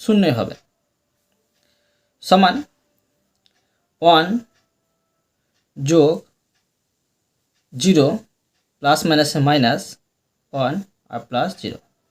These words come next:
তো এখন দেখো প্লাস ওয়ান আর মাইনাস ওয়ান বিয়োগ করলে জিরো হয়, আর এই জিরো জিরো কিছু না, তো অতএব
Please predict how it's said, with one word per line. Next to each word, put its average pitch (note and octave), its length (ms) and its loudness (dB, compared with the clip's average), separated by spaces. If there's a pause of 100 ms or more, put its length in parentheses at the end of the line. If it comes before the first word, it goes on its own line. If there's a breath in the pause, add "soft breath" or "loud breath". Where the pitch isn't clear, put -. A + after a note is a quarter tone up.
(840)
তো - 60 -18 (160)
এখন A#3 240 4
দেখো F3 220 0 (1800)
প্লাস E3+ 260 2 (100)
ওয়ান F3 200 4 (200)
আর D3 140 -4
মাইনাস C#3+ 300 0
ওয়ান F3+ 120 -4 (680)
বিয়োগ D#3+ 300 0
করলে D#3+ 180 -4 (240)
জিরো E3 260 0
হয়, - 140 -16 (1600)
আর C#3 100 0 (120)
এই D3 120 4
জিরো E3 200 2
জিরো F3+ 140 0 (200)
কিছু F#3+ 220 -6
না, E3 60 -2 (880)
তো D3+ 40 -6 (140)
অতএব F#3+ 200 2